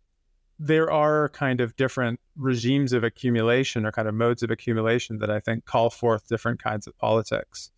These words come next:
So if you're doing industrial manufacturing, then your relationship to your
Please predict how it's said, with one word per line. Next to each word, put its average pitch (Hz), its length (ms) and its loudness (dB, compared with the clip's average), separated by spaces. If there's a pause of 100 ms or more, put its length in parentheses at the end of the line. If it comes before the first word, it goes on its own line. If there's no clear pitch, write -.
(420)
So 123 200 0
if 123 180 0
you're 127 140 2
doing 127 680 0
industrial 117 720 0
manufacturing, 107 920 -2 (500)
then 117 240 2
your 113 120 2
relationship 113 840 0
to 107 480 0 (120)
your 110 480 0